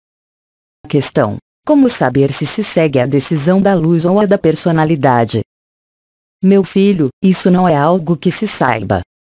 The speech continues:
É algo que se vive. Escolher a luz é escolher a leveza, a alegria, a paz, a ausência de emoção, a ausência de pensamento. Se há uma interrogação, é que a escolha não foi conduzida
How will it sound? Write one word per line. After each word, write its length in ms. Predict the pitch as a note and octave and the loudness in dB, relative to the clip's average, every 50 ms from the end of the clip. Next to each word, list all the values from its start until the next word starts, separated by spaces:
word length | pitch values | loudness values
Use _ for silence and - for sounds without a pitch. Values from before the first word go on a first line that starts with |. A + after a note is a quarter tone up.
| _ _ _ _ _ | _ _ _ _ _
É 160 | F3+ E3+ D#3 | 0 2 2
algo 400 | C#3+ C#3+ E3 F3+ F#3+ D#3 D#3 E3+ | 2 2 0 0 0 -2 -4 -4
que 140 | - - F#3 | -2 -2 -4
se 160 | - - E3+ | -2 -2 -4
vive. 480 | D3+ D3 D#3+ F3 E3 D#3 C3 C#3+ C3 A2+ - _ _ _ _ _ _ _ _ _ | -2 0 2 2 2 2 0 -2 -4 -4 -6 _ _ _ _ _ _ _ _ _
Escolher 640 | F#3+ F#3 - - - - - C#3+ C#3+ D3 E3 F3+ F#3 G3 | -2 0 0 -2 -2 -2 0 0 2 2 2 2 2 2
a 60 | G3 | 0
luz 320 | E3+ D#3 E3 E3+ E3 D3 | 0 0 0 0 2 2
é 100 | D#3+ D3+ | 2 2
escolher 540 | D3+ C#3+ - - D#3 C#3+ C#3+ D3+ E3+ F#3 F3+ | 2 0 -2 -2 0 0 2 2 2 2 4
a 80 | E3+ E3 | 2 2
leveza, 580 | D#3+ D#3+ D3 C#3+ D#3+ F3 F3+ F3 D3 C3 B2 A2+ - _ | 2 2 2 2 2 2 2 2 0 -2 -4 -6 -4 _
a 100 | E3 D#3 | -2 0
alegria, 680 | D3+ D3+ C#3+ C#3 B2+ C3 E3 - D#3 D3 C3+ B2 A#2+ A#2 - _ | 2 2 2 0 0 0 -2 0 2 2 2 0 0 -4 -4 _
a 80 | - F3 | -4 -4
paz, 460 | - - D3 C#3 C#3+ D3+ D3+ - - - _ - | -2 -2 0 0 0 0 -2 -4 -8 -12 _ -2
a 40 | F3+ | 0
ausência 600 | E3+ E3 D#3+ C#3 C3+ D#3+ E3 E3+ E3+ - - F3 | 2 2 0 0 0 0 0 0 0 0 -2 -2
de 100 | D#3 F3+ | 0 0
emoção, 540 | E3 E3+ F#3 F#3+ - - - E3 C#3 A#2 G#2 A2 - _ | 0 0 0 0 -2 -2 -2 -2 0 0 -2 -6 -6 _
a 60 | - | 0
ausência 580 | E3+ E3 D#3+ C#3 C3+ D#3 E3+ E3+ E3+ D#3 - G3+ | 0 2 0 0 0 0 0 0 0 0 -2 -2
de 140 | E3 F#3 F#3 | -2 -2 0
pensamento. 800 | - D3+ C#3+ C3 - - F#3 E3+ D#3 C#3+ C3+ B2 A#2+ A#2+ - B2 - - _ _ _ _ _ _ _ _ - | 0 0 0 0 -2 -2 -2 0 0 0 0 0 -2 -4 -4 -6 -6 -6 _ _ _ _ _ _ _ _ -10
Se 240 | - - - G#3 G3+ | -8 -4 0 2 2
há 140 | F3+ F3 F3 | 2 2 2
uma 260 | F3 G3 A3 G#3 F3+ | 2 2 2 2 2
interrogação, 880 | F3+ F#3 F3+ - C#3 C3+ C#3+ C3+ C#3 D3 C3+ C3 - - D#3+ B2+ A2 A2 - | 2 0 0 0 0 0 0 0 0 0 0 0 0 0 0 0 0 -2 -2
é 80 | F#3 E3+ | -2 -2
que 140 | - - D#3 | 0 0 -2
a 20 | |
escolha 560 | D3+ - - - - E3+ E3+ E3+ D#3 C#3+ C#3+ | -2 -2 -4 -4 0 2 2 2 2 0 0
não 180 | D3 D3+ D#3+ D#3 | 0 0 0 0
foi 160 | - - F3+ | 0 -2 -2
conduzida 840 | E3 - E3+ E3 D#3+ E3+ E3+ C#3 C#3 F#3 G#3+ A#3 A3+ F3+ F#3 G3+ G#3 | -2 0 0 0 2 0 0 0 0 0 0 0 0 0 0 0 0